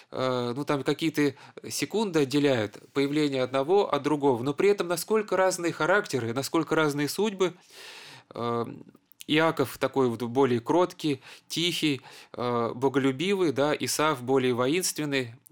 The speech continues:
э, жёсткий, э, вроде бы решительный, но при этом не ценит первородство.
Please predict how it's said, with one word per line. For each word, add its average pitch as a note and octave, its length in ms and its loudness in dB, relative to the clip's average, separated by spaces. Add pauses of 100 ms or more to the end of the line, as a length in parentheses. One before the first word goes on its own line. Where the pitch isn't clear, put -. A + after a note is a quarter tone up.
э, - 340 -4
жёсткий, C#3+ 640 -2 (440)
э, A2+ 460 -8
вроде B2+ 340 2
бы C3 100 4
решительный, G3 520 4
но D#3 120 0
при E3+ 160 2
этом F3 280 2 (380)
не D3+ 200 -2
ценит F3+ 380 2
первородство. D#3 680 2